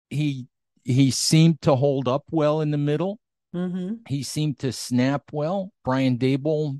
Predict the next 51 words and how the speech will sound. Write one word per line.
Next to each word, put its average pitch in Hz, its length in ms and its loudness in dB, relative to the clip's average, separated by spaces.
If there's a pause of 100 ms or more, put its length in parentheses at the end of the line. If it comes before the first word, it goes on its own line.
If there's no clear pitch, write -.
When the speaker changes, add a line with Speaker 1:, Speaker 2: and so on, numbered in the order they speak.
Speaker 1:
you 147 120 -8
know, 139 100 0
said 135 300 0
after 139 300 0
the 127 100 -6
game 135 400 0
that 139 100 -2
he 139 140 0
was 131 180 -2
impressed. 131 720 -2
And, 135 160 -2 (400)
you 240 80 4
know, 233 40 4
the 226 80 -2
guy 220 180 -2
played 220 280 0
sixty-four 214 640 -4
snaps 220 500 -6
last 113 340 0
night, 101 240 2
which 110 160 0
had 139 160 4
to 127 60 0
be 127 140 0
a 117 80 2
whole 156 240 4
lot 131 200 0
more 131 260 0
than, 113 280 -2
than 117 220 -4
he 113 140 -4
planned 143 440 -4
on 95 220 -6
playing. 101 440 -2
So 107 380 0
Speaker 2:
Yeah. 185 300 -4 (300)
Speaker 1:
when 147 140 4
you 135 140 8
look 175 220 4
at 151 220 2
that, 131 260 -2 (400)
that 123 260 -4
competition 156 960 0
there 123 280 2
in 120 80 -2
the 120 180 0
ins-, 123 320 -4
on 120 140 -2
the 120 180 0
inside 113 640 -4 (320)
with 110 180 -4